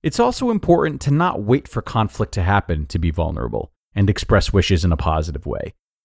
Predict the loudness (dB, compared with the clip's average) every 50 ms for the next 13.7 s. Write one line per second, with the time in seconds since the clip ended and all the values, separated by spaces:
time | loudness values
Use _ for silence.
0 | _ _ _ _ _ _ -2 2 4 4 2 2 -2 -4 -4 -2 -2 -2 0 0
1 | 2 2 4 4 4 4 2 2 0 0 2 2 0 0 0 0 2 4 4 4
2 | 2 2 0 -2 -4 -2 0 0 0 2 2 0 4 4 4 4 4 4 2 2
3 | 2 0 0 0 0 -2 -2 0 2 2 2 2 2 2 2 2 2 2 -2 -2
4 | 0 2 2 2 2 0 0 0 0 0 0 0 0 0 2 2 4 2 2 0
5 | -4 -8 -8 -8 -18 _ _ _ _ _ _ _ _ _ _ _ _ _ _ 0
6 | 2 2 2 2 2 2 2 2 0 -4 -8 -10 -2 0 2 2 2 2 2 2
7 | 2 4 2 2 0 -2 _ _ _ _ _ _ _ _ -2 0 2 2 2 0
8 | -2 0 2 2 4 4 4 2 2 2 2 2 2 0 2 2 2 4 4 4
9 | 2 2 2 0 0 0 2 2 2 2 2 0 -2 -2 0 -2 -2 -2 -4 -4
10 | -2 -2 -2 -2 -2 -4 _ _ _ _ _ _ _ _ _ _ _ -6 0 0
11 | 2 2 2 2 2 2 2 2 2 2 0 0 0 0 -2 -2 -2 -2 -2 -4
12 | -4 -4 -6 -6 -4 -2 -2 0 0 -2 -2 -2 0 -2 -2 0 0 0 0 0
13 | -2 -2 -2 0 0 2 2 2 4 4 4 4 2 0